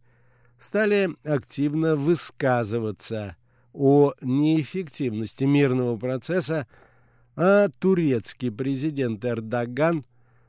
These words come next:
выступая на семьдесят пятой Генеральной Ассамблее оон, и вовсе назвал Армению главным препятствием для долгосрочного мира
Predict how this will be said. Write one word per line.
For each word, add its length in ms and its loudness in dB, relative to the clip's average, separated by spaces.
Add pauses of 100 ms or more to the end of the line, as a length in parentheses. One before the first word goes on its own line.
(220)
выступая 640 0
на 360 -2
семьдесят 840 -4
пятой 580 -2 (840)
Генеральной 800 0
Ассамблее 800 -4
оон, 400 0 (300)
и 120 -2
вовсе 640 -4 (520)
назвал 720 2 (180)
Армению 720 0 (260)
главным 680 -2 (140)
препятствием 1040 -6 (320)
для 560 0
долгосрочного 1120 -4
мира 480 2